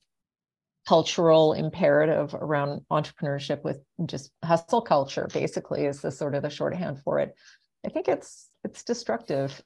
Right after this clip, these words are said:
And, um, to me, perseverance isn't just, like, hammering. It's like, you know, it's, uh, the work that my business partner and I, Su-, Suzanne, have done with Lunapads and Isle has been kind of co-creating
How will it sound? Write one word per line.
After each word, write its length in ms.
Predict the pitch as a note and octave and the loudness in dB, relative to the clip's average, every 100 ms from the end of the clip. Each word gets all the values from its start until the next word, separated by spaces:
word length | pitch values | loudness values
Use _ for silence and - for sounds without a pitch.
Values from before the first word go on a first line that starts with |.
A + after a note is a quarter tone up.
| _ | _
And, 640 | E3 D#3+ D#3 D#3 D#3 D#3 - - | -2 0 0 0 -4 -6 -8 -2
um, 560 | E3 D3+ D3+ D3+ D3+ - | 0 0 -2 -4 -6 -8
to 100 | - | -4
me, 160 | E3 D#3+ | -2 -2
perseverance 760 | - F3 F3 D#3+ E3 E3 D#3+ | -2 -4 -2 0 2 2 0
isn't 220 | D#3+ F3+ | -2 -2
just, 200 | F3+ D3 | -2 -2
like, 280 | D#3+ D3+ - - - - _ _ | 2 2 0 -14 -20 -20 _ _
hammering. 840 | - F3+ E3 G#3 E3+ C3+ - A#2 E3+ | 0 4 6 6 2 0 -4 -4 2
It's 300 | F3+ F3+ - | 4 4 6
like, 440 | F3 E3 E3 - - _ _ - - - | 6 8 4 -2 -14 _ _ -20 -14 -4
you 160 | F#3 | 2
know, 160 | E3+ D#3+ | 2 2
it's, 460 | - F#3 - - - - - - | 0 -4 -8 -16 -18 -18 -14 -8
uh, 100 | - - E3+ | -8 -8 -2
the 120 | F3 | 0
work 300 | D#3 F#3 F#3 | 2 2 2
that 160 | F#3+ D#3+ | -4 -2
my 100 | D#3 | -2
business 340 | E3 D#3 G3+ | -2 -2 -2
partner 280 | F3 - D#3 | -2 -2 -2
and 80 | C#3+ | -4
I, 120 | C#3+ | -6
Su-, 280 | D3 E3+ D#3+ | -8 -10 -8
Suzanne, 460 | - C#3 E3 E3+ | -6 -4 0 0
have 100 | D3 | -2
done 320 | C#3+ D3 C#3 | -4 -6 -6
with 140 | C#3+ - | -8 -8
Lunapads 520 | D#3 D3 D3+ C#3+ C#3+ | -6 -6 -6 -8 -8
and 80 | D3 | -6
Isle 420 | D3 F3 D#3 D3+ D#3 | -2 0 0 -2 -4
has 220 | D#3 C#3 | -4 -4
been 440 | E3+ D#3 D3+ C#3+ - _ _ - | -4 -2 -4 -8 -14 _ _ -2
kind 140 | G3 | 2
of 100 | F3 | 2
co-creating 1040 | - F#3+ F3 - - F3+ D#3 E3+ F3 D3+ | 0 0 0 -2 -6 -2 2 4 2 2